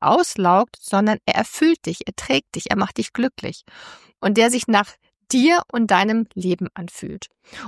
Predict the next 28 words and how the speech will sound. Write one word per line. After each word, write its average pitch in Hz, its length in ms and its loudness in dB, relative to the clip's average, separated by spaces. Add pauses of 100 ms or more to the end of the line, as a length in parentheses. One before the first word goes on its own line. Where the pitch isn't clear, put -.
Und 233 80 -2
das 240 100 2
bedeutet 247 460 0
nicht, 247 600 0 (420)
das 190 160 -8
möchte 208 180 -6
ich - 100 -18
ganz 240 260 0
klar 240 140 -2
hier 214 120 -2
sagen, 202 260 2
dass 196 100 -4
dann 190 200 -6
alles 190 260 -4
super 269 440 2
leicht 202 460 -2
wird 226 280 -4
und 196 140 -4
wir 190 80 -2
nur 208 120 -2
noch 220 160 -2
in 208 100 -4
einer 196 160 0
Leichtigkeitsblase 190 1000 0
durch 175 160 -6
die - 120 -10
Gegend 226 340 -2
fliegen. 196 440 -6